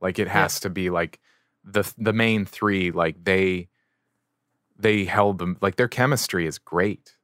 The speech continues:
Speaker 1: when they're on s-, whether
Speaker 2: Yeah.
Speaker 1: it is a Dale and Allison or whether it's a Tucker and Dale, like, they bring something to it that is just, it, it, it solidifies it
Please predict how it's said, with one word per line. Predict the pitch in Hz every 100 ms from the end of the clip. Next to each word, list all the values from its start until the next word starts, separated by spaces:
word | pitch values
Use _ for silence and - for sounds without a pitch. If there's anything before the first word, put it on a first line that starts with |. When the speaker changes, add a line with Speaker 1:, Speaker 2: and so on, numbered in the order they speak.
| _ -
Speaker 1:
when | 95
they're | 92 92
on | 92
s-, | -
whether | 107 110 113
Speaker 2:
Yeah. |
Speaker 1:
it | 101
is | 104
a | 98
Dale | 85 95 92 90
and | 87
Allison | 87 87 - 87
or | 85
whether | 87 87 85
it's | 85
a |
Tucker | - 92 - 90
and | 85 82
Dale, | 90 90 87
like, | 82 82 - _ _ _ _
they | - 95
bring | 85 90 92 101 85
something | - 92 90 - 85 80 - -
to | - 131 95
it | 80 - -
that | 95 80 80 - - _ _ _ _ _ _ -
is | 101 -
just, | 101 -
it, | 98 90
it, | 101 - _ _ _
it | 98
solidifies | - - 98 98 98 - 92 85 85 92
it | 87 82